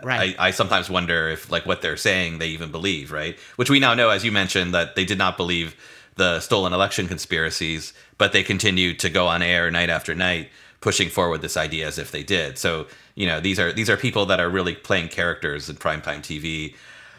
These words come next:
Speaker 2: Unfortunately, though, you know, what they have the largest cable news audience in the United States, it's, you know, it's a scary thing.
Speaker 1: Right. And I saw one of the last Trump defense secretaries, Chris Miller, go on his show, and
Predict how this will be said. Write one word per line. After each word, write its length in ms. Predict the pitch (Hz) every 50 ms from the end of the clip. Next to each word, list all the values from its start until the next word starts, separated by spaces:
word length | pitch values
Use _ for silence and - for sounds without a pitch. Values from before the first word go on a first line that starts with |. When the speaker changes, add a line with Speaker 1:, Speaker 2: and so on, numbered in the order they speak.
| - - -
Speaker 2:
Unfortunately, 440 | 110 120 - 175 190 185 202 170 156
though, 380 | 147 151 151 147 135 123 110 - -
you 80 | 113
know, 140 | 113 113 107
what 160 | 110 113 107
they 60 | 113
have 100 | 110 113
the 100 | 98 104
largest 520 | 101 98 98 101 104 104 110 107 98 - -
cable 280 | - 107 98 95 98
news 240 | 95 98 101 101 98
audience 420 | 101 95 95 101 101 101 95 - -
in 60 | 95
the 60 | 92
United 240 | 92 92 90 90 -
States, 420 | - 104 95 113 151 160 - -
it's, 400 | 92 95 92 - - - - - -
you 100 | - 95
know, 140 | 95 95 90
it's 100 | 90 -
a 40 | 95
scary 320 | - - - 104 104 104
thing. 320 | 101 - 113 85 78 76 76 - - _ _ _ _ _ _ _ _ _ _ _ _ _ _ _ _ _ _ _
Speaker 1:
Right. 240 | - 165 190 185 135
And 120 | 120 147 180
I 220 | 196 196 185 165
saw 360 | 143 - 202 202 180 170 175 151 - - - _ - - - 165
one 180 | 170 196 208
of 60 | 196
the 120 | 160 170 165
last 460 | 156 165 160 170 175 170 165 - -
Trump 460 | - - - 175 175 175 170 - - -
defense 520 | 135 131 - - 160 151 156 165 - -
secretaries, 720 | - 175 170 139 185 175 - - 196 170 170 180 175 -
Chris 400 | - - - - 156 156 - -
Miller, 260 | 165 160 165 175 170 165
go 100 | 156 165
on 220 | 165 160 160 160 156
his 160 | 156 156 135
show, 400 | - - 160 156 160 160 160 170
and 240 | 170 156 139 131